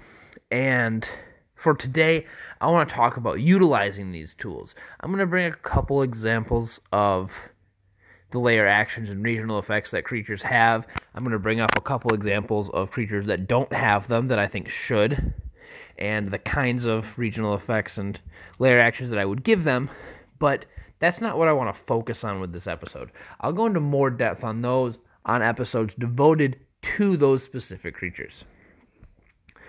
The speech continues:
But for today, I just wanna focus on why you should use them, when it's, when I wouldn't use them, which is not very often, but there are times, and just,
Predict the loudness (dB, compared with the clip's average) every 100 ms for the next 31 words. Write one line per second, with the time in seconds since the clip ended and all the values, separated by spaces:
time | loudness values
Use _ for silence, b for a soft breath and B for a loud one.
0 | B B B 0 0 -2 2 6 6 4
1 | B B B 0 0 -2 -4 0 0 -2
2 | -4 -2 0 -2 -6 b b b b b
3 | _ -6 0 2 2 0 0 2 2 4
4 | 2 2 0 0 -4 b b b _ _
5 | _ _ _ -6 4 6 6 2 -6 -20
6 | -20 -20 -6 4 6 8 4 4 2 2
7 | 0 -2 -2 -2 -2 -2 -2 -6 -8 -10
8 | -6 -4 -4 -2 -2 -2 -4 -8 -6 -2
9 | -2 -2 -4 -6 -6 -6 -12 B B B
10 | B B -2 0 2 0 0 -2 4 4
11 | B B B B -8 -8 -8